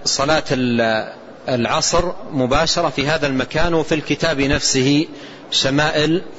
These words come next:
آه، النبي صلى الله عليه وسلم للإمام الترمذي. وفي، آه، مثل هذه الأيام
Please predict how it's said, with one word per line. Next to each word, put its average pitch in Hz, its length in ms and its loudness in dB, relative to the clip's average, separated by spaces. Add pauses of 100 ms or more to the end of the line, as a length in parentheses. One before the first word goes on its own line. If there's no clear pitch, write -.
(300)
آه، 135 240 2
النبي 147 580 2
صلى 135 240 0
الله 135 340 2
عليه 131 300 2
وسلم 160 600 2 (480)
للإمام 143 1200 2
الترمذي. 123 680 2 (720)
وفي، 143 1600 0
آه، 135 500 0
مثل 196 320 2
هذه 180 320 2
الأيام 139 580 0